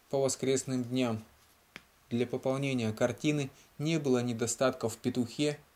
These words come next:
предвозвестнике переменчивой погоды, который, несмотря на то, что голова продолблена была до самого мозгу носа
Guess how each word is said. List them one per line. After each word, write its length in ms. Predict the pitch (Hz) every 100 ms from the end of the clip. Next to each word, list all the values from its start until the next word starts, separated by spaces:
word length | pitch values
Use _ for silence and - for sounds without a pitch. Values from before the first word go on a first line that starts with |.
| - - - - - - - -
предвозвестнике 1500 | 131 135 127 123 131 139 135 123 127 147 147 147 131 139 131 - - -
переменчивой 720 | 131 127 135 131 123 131 127
погоды, 580 | 123 123 135 123 117 110 - -
который, 600 | 113 110 135 147 147 139 - - -
несмотря 760 | 131 - 135 131 143 143 135 -
на 400 | 127 139 135 - -
то, 260 | 147 147 143 - -
что 260 | - 135
голова 520 | 127 131 131 143 139 - - - -
продолблена 840 | 131 131 131 147 135 131 127 120
была 340 | 123 135 135
до 160 | 123 131
самого 500 | - 143 139 131 127
мозгу 400 | 131 143 131 127
носа 480 | 131 135 131 139